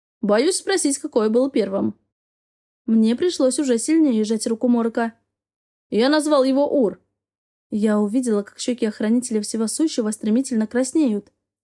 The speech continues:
Это было заметно даже под густой бородой. "Он так забавно мурчит! Ур, ур!" "Вот я и решил, что лучше имени не придумать".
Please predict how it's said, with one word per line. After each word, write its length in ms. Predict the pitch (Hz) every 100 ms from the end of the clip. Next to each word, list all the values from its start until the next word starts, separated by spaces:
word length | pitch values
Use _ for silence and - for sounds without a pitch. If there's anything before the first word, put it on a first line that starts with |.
| _ _
Это 220 | - 214 214
было 200 | 220 214
заметно 500 | 226 269 285 220 202
даже 240 | 240 226
под 160 | 208 202
густой 320 | 214 - 233
бородой. 500 | 208 247 247 202 - _ _ _ _ _ _ _ -
"Он 180 | 214
так 160 | 214 214
забавно 380 | 226 247 233 220
мурчит! 480 | 208 - 254 285 _ _
Ур, 380 | - 240 294 262
ур!" 400 | 214 233 285 285 _ _ _ _
"Вот 220 | 208 233
я 180 | 311 320
и 40 | 359
решил, 320 | 359 294 294
что 140 | -
лучше 280 | 254 247 262
имени 240 | 247 233
не 140 | 226 226
придумать". 580 | 233 226 220 196 -